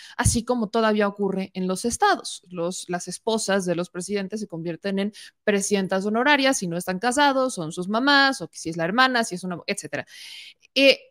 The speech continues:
pero detrás de todo esta, de todo, de todo este rollo de presidentas honorarias y que aparentemente ellas son las que velan por las familias y qué bonita imagen y que no sé qué, sabemos que en los hechos eso no fue tan cierto, que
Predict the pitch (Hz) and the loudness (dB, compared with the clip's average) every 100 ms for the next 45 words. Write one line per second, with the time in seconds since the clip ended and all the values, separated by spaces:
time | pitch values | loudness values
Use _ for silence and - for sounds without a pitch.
0 | - 311 311 - 247 320 403 466 508 466 | 4 6 6 4 2 2 4 6 6 4
1 | 392 403 403 - 320 277 240 226 254 330 | 4 4 4 2 2 2 0 -4 0 0
2 | 349 277 320 349 302 277 269 269 226 - | 0 0 0 0 0 0 2 0 -2 0
3 | 240 226 202 220 233 240 226 190 185 190 | 0 2 -2 -4 -4 -6 -8 -6 -2 -2
4 | 190 190 180 170 190 185 196 208 196 185 | -2 -6 -6 -6 -4 -4 -4 -4 -4 -6
5 | 190 185 185 185 180 190 180 180 165 196 | -6 -6 -6 -6 -4 -4 -6 -6 -2 0
6 | 202 185 185 170 - 170 185 185 190 180 | -2 -4 -6 -8 -8 -8 -4 -2 -2 -4
7 | 180 180 180 180 175 175 175 165 165 180 | -6 -10 -8 -6 -6 -8 -6 -6 -6 -6
8 | 165 175 180 190 175 175 - - - - | -8 -6 -6 -6 -8 -8 -10 -20 -20 -2
9 | 302 320 359 403 285 262 247 226 240 247 | 2 4 4 0 0 0 0 -2 -2 -4
10 | 233 - 156 165 180 165 160 - 165 - | -6 -8 -8 -6 -6 -4 -4 -4 -6 -4
11 | 196 202 262 240 _ - _ _ - 190 | -4 -2 -2 -4 _ -20 _ _ 2 4
12 | 190 190 185 185 | 6 8 6 2